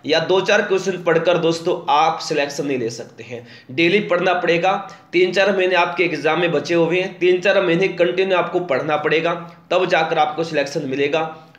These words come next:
एक class से दो दिन पढ़ने से सिलेक्शन नहीं मिलने वाला है। तो please daily पढ़िए, एक class से आप ये आंकलन मत कीजिए कि यहाँ selection होगा या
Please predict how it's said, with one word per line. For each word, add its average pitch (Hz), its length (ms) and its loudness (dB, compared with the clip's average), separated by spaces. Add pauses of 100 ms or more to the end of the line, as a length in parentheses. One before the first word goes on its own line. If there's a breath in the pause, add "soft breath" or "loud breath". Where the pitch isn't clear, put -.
(340 loud breath)
एक 180 220 0
class 175 320 2
से 180 220 2
दो 165 200 0
दिन 175 160 2
पढ़ने 165 340 0
से 170 100 -6
सिलेक्शन 151 340 -2
नहीं 151 160 -2
मिलने 123 240 -2
वाला 107 260 -8
है। 110 220 -12 (220 loud breath)
तो 151 80 0
please 180 300 0
daily 165 220 2
पढ़िए, 180 420 0 (320 loud breath)
एक 208 240 0
class 185 300 0
से 185 60 0
आप 180 220 0
ये 196 220 0
आंकलन 165 400 0
मत 170 220 0
कीजिए 175 300 0 (380 loud breath)
कि 165 60 0
यहाँ 175 220 2
selection 170 380 -2
होगा 170 640 -2
या 165 340 2